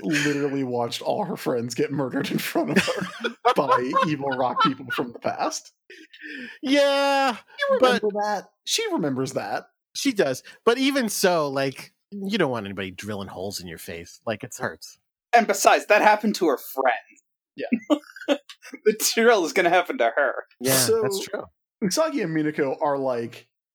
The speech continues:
Speaker 1: tag teaming this story about how scary this dentist from sixteen twenty-eight is. 'Cause the way they tell it, like, he looks like he has been alive since sixteen twenty-eight.
Speaker 2: And, and did we, did you, I'm, I'm sorry, did we say the part where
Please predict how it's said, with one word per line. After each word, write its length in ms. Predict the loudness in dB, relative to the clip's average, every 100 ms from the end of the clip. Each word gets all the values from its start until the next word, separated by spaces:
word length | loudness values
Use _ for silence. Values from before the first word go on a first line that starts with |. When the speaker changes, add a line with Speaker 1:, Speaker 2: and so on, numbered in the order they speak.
| _ _
Speaker 1:
tag 380 | -2 0 0 0
teaming 400 | -2 -2 -2 -2
this 180 | -2 0
story 640 | 0 -2 -2 -4 -6 -6 -8 _ -2
about 200 | 0 0
how 100 | -2
scary 360 | 0 0 0 -2
this 180 | -4
dentist 380 | -2 -2 -2 -4
from 140 | -4 -4
sixteen 360 | -2 -2 -4
twenty-eight 440 | -2 -2 -2 -4 -6
is. 300 | -4 -4 -8 -14 -2
'Cause 180 | 0 0
the 100 | -2
way 180 | -2 -4
they 140 | -4
tell 180 | -2 0
it, 120 | 0
like, 200 | -2 -4 -8 -20 _
he 340 | -6 0 0
looks 340 | 0 0 -2 0
like 160 | -2 -2
he 280 | -2 0 2
has 200 | -2 0
been 200 | -2 -2
alive 720 | -2 -2 0 -2 -4 -8 -10
since 340 | -4 -2 0 -2
sixteen 440 | -4 -4 -6 -4
twenty-eight. 560 | -2 -2 -4 -6 -10 -12 _ _ _ -4 0
Speaker 2:
And, 200 | 0 2
and 140 | -2 2
did 100 | 2
we, 100 | 0 _
did 140 | 0
you, 120 | 0 0
I'm, 120 | 0 0
I'm 60 | 0
sorry, 200 | 0 2
did 140 | 0 0
we 60 |
say 180 | 2 0
the 80 | 2
part 260 | 0 0 2
where 220 | -2